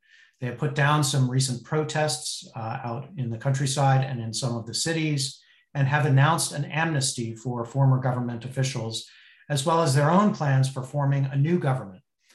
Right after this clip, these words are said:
a government that will be based, they say, on Sharia law and definitely not on democracy. Um, but the situation remains fluid.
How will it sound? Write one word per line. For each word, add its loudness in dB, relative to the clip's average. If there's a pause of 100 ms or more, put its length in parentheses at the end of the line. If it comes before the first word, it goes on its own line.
(200)
a -6
government 6
that 0
will -2
be 2
based, 2 (200)
they -4
say, -2
on -6
Sharia -2
law 2
and -6
definitely -2
not -6 (100)
on -6
democracy. -2 (1500)
Um, 4
but 0
the -2
situation 2
remains 2
fluid. -4